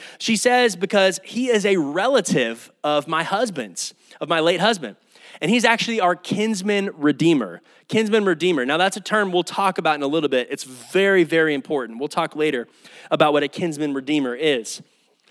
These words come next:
So what happens, I'll skip ahead, Ruth and Boaz eventually get married.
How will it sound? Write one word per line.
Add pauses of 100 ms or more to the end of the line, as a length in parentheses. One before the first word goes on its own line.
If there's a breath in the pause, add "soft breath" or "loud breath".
(180 soft breath)
So
what
happens,
I'll
skip
ahead,
Ruth
and
Boaz
eventually
get
married.